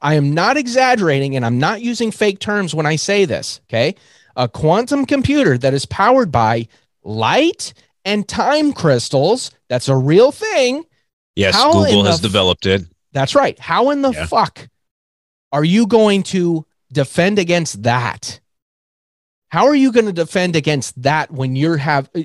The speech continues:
Speaker 1: you might have a ten thousand dollar computer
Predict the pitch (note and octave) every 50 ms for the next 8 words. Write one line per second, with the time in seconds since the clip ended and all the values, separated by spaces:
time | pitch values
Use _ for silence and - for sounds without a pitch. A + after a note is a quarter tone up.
0 | - _ E3+ C#3 C#3+ A3+ D4 D#4+ B3 G#3 F#3+ E3+ B2 A#2+ - - - E3+ F3 G3+
1 | G#3+ G3+ G#3 G#3+ A3 A3+ A3 A#3 A#3 A#3 A#3 A#3+ A#3+ B3 A#3+ - A#3+ A3+ - A#3+
2 | D4 E4+ D#4+ A3+ A2+ G2+ -